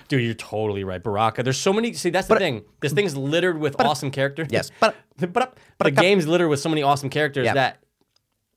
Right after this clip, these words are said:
Speaker 1: somehow try to introduce one. Maybe see someone that you go, "Dude, I haven't seen that guy since I played the game." And, uh, you know, whatever. There's, first of all, there's a million, right? There's a million Mortal
Speaker 2: Yeah.
Speaker 1: Kombat games.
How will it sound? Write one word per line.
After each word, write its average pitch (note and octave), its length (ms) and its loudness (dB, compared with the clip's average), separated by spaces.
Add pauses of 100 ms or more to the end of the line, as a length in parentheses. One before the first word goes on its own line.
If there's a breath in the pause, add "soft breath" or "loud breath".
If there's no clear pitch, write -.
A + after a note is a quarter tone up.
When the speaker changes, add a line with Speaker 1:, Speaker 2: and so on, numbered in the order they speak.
(120)
Speaker 1:
somehow C#4+ 580 0
try C#4+ 200 -2
to A#3+ 220 0
introduce A3+ 640 -4
one. D3 160 0
Maybe F#3 220 0
see D4 180 -4
someone A#3+ 400 -2
that G3 140 0
you F3 60 -4
go, C#3+ 140 0
"Dude, G#2+ 300 -6
I B2 140 0
haven't A3 160 -4
seen C3+ 160 -8
that B2+ 180 -6
guy C#3+ 440 -2
since C#3 260 -6
I C3+ 80 -2
played C#3 360 -2
the B2 60 -6
game." C3+ 540 -6
And, B2 220 -10
uh, - 20 -10
you B2 120 -10
know, A#2 120 -8
whatever. D3 280 0 (240 soft breath)
There's, D#3 200 -6
first C#3+ 220 -8
of B2 40 -10
all, A#2 80 -6
there's B2 140 -6
a C#3+ 40 -2
million, G#2 360 -8
right? G#2+ 120 -8
There's A#2+ 140 -4
a B2 40 -6
million C3 260 0
Mortal A#2+ 180 0
Speaker 2:
Yeah. A#2+ 140 0
Speaker 1:
Kombat G#2 100 -4
games. G2+ 220 -10